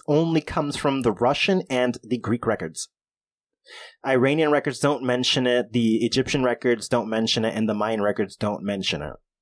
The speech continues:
So I, it's, this is, uh, that leads to an interesting place where there is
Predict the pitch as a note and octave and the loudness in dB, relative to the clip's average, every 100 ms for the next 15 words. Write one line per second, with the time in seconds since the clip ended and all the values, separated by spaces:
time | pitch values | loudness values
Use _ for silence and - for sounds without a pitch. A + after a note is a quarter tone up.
0 | _ - - C3+ B2 - C3 B2 A#2+ A#2+ | _ -6 0 0 0 -2 0 2 4 2
1 | A#2+ - D3 D3+ F#3+ F#3+ C#3+ C#3 C#3 A#2+ | 0 -2 0 2 4 4 2 2 4 4
2 | C3 D3 - _ B2+ C#3 C#3+ A#2 D3 C3+ | 2 0 -6 _ -2 2 2 4 4 4
3 | B2+ A#2+ C#3+ C#3+ C#3+ - C3 A#2 D3 A#2+ | 2 0 0 2 0 0 0 2 2 4
4 | A#2+ A2+ A2 G#2+ G2+ | 4 4 4 2 0